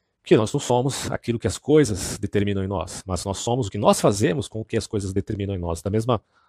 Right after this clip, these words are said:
forma, mas de uma, uma maneira mais esclarecida, com um espírito mais manso, diria, fala Viktor Frankl. Mas claro que as ideias do Frankl são infinitamente superiores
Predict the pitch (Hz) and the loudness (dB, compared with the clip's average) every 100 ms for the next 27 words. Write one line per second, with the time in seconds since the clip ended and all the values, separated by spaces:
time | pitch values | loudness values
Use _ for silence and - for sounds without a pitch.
0 | _ - 123 139 117 101 104 - 131 123 | _ 4 6 6 2 -2 -4 -8 -12 -6
1 | 110 110 110 107 113 - 113 95 - 117 | -4 -2 0 0 0 2 0 2 4 2
2 | - 101 - 101 - 107 101 104 120 156 | 2 -6 -2 -4 -2 -2 0 2 4 2
3 | 123 98 98 123 _ _ _ _ _ _ | 0 -2 0 0 _ _ _ _ _ _
4 | _ - 113 113 98 120 - 143 - 113 | _ 4 6 6 2 -4 -2 -6 -2 -2
5 | 95 - - 117 - - - 135 156 127 | -2 -8 -8 -4 -2 -4 0 0 2 0
6 | 120 113 107 104 120 120 - - 123 123 | 2 2 2 -4 -2 -2 -4 -6 -6 -6
7 | 104 _ - 165 - 151 147 113 117 - | -8 _ -2 0 2 0 2 0 -2 -4
8 | 135 113 110 131 | -2 2 2 0